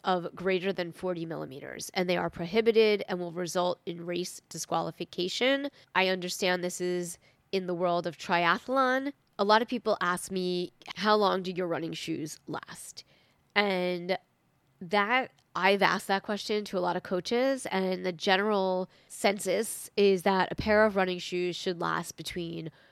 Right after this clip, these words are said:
four hundred to five hundred miles of running, or three to four months for regular runners. I have an Excel spreadsheet with all of my shoes in it, and I log the miles in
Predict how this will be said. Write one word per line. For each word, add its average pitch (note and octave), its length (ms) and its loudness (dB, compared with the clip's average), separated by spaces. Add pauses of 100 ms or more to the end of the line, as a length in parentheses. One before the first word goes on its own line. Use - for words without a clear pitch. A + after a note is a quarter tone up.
four A3+ 220 6
hundred G#3 380 0
to G3+ 80 -6
five F3+ 280 2
hundred F3+ 280 -4
miles F3+ 300 -2
of E3+ 160 -4
running, A3+ 380 2
or G#3 300 4
three G3 300 0
to G3 60 -2
four F3+ 200 -2
months D#3 320 -8
for - 100 -6
regular E3+ 380 -4
runners. A#2 440 -10 (680)
I G#3 320 8
have G#3+ 220 2
an G3 100 0
Excel F3+ 480 2
spreadsheet A3 720 -2
with F#3+ 200 -2
all F3+ 220 2
of F3 80 0
my F3 120 0
shoes F3+ 580 -4
in F3+ 120 -4
it, A3+ 240 0
and G3+ 160 0
I F3+ 280 -2 (420)
log G3 300 6
the G3 80 0
miles F#3 680 -2 (220)
in G3+ 320 6